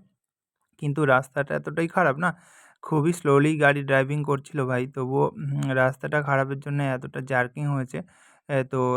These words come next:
একটু কিছু, আহ, আপনারা মানিয়ে নেবেন সবাই, আমি চাইবো সবাই, উম, মানিয়ে নেবেন। আহ, তো এই যে এখানে খুবই খারাপ অবস্থা, হুম, আহ, খুবই খারাপ অবস্থা এই জায়গাটাতে, আহ, এই জায়গাটা, এই যে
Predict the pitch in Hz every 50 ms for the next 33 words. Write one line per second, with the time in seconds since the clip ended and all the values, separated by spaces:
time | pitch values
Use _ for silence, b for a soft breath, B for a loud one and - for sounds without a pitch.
0 | 127 - 143 131 _ - 143 135 139 139 - - 151 147 139 123 - 135 131 131
1 | 127 127 131 - 143 139 139 139 131 127 123 123 127 131 135 139 139 135 139 139
2 | 139 - 135 123 120 123 123 127 127 127 123 127 127 123 123 123 127 123 - 131
3 | 123 123 123 123 127 - - _ 151 143 139 139 135 131 127 123 123 127 127 127
4 | 127 123 127 131 139 165 b b b b b b b _ - 147 139 127 131 131
5 | 135 139 135 139 139 - 131 131 - - - 143 131 127 127 131 123 123 127 127
6 | 127 135 139 139 135 - - 139 135 139 139 - 139 123 123 123 123 120 127 123
7 | - - _ - - 165 175 - _ _ _ _ _ _ - 139 131 131 127 127
8 | 127 b b b b b b b b _ 147 135 127 131 131 - 139 131 135 131
9 | - - 123 123 123 123 123 123 135 135 127 - - 131 123 120 127 123 123 127
10 | 127 127 127 135 139 127 - - _ _ _ 143 139 131 131 135 139 135 131 131
11 | 131 131 135 143 - 151 151 b b b b b b b b - - - 156 143
12 | 127 127 131